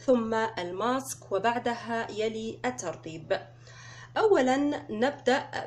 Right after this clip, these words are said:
بطريقة عمل حمام البخار،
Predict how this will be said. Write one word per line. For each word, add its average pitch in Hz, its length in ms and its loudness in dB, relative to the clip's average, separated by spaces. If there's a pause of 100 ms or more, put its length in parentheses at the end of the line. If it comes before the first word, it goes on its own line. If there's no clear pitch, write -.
(140)
بطريقة 247 920 0
عمل 240 560 0
حمام 247 760 0
البخار، 196 720 -2